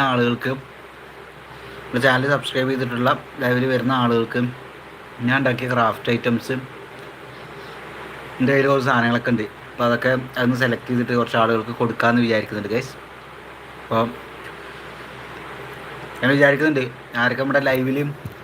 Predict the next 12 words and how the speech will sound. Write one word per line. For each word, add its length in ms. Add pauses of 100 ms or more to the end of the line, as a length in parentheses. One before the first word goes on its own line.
(280)
വരുന്നുണ്ട് 360 (120)
നോക്കട്ടെ. 300 (4000)
അതായത് 320 (1500)
ആ 40 (120)
സാധനം 320 (640)
ആയിരത്തി 280
അഞ്ഞൂറ്, 360
രണ്ടായിരം 380
ഒക്കെ 140
ഉറുപ്പിയാണ് 340
അതിന് 120 (1120)
ഓരോ 160